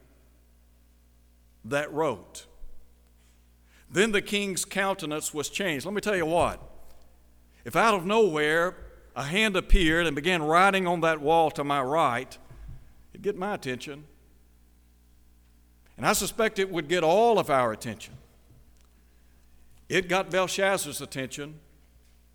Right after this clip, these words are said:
As a matter of fact, the text tells us, scared him to death. The Bible says in verse six that his thoughts troubled him,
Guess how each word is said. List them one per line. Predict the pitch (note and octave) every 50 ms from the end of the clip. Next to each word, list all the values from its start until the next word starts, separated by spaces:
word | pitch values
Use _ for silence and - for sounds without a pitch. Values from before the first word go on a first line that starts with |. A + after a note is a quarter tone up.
| _ _ _ _ _ _ _ _ _ _ _
As | -
a | C3+
matter | C#3+ D#3+ E3+
of | D#3
fact, | - E3 E3+ E3+ -
the | C3+ C3+
text | - E3+ F#3+ F#3 - -
tells | - E3+ D#3+ D#3+ D3+ -
us, | E3+ D#3 D#3+ D#3+ E3+ E3 - - - - - - - - _ _ _ _ _ _ _ _ _ _ _ _ _
scared | - - - E3 D#3 D3+ D3
him | C3+ A2+
to | A2+ A2+
death. | A#2+ D#3+ D#3 C3+ A2 G2+ - - - - - - _ _ _ _ _ _ _ _ _ _ _ _ _ _ _ _ _ _ _ _ _ _ _ _ _ _ _ _ _ _ _ _
The | - A#2
Bible | C#3+ E3 G3 G3+ G3
says | - - G3 F#3 D3+ F#3
in | F3
verse | D3+ F#3 F#3+ D#3 - -
six | F3 F#3 G3+ G3+ - -
that | - F3 E3 D#3+
his | D3 D#3 E3+ D3+ - -
thoughts | - G3 G#3 G3 F3 E3+ F3 - -
troubled | - - - A#3 A3+ F3+ D#3+ C3+ A#2+
him, | A2 F#2+ E2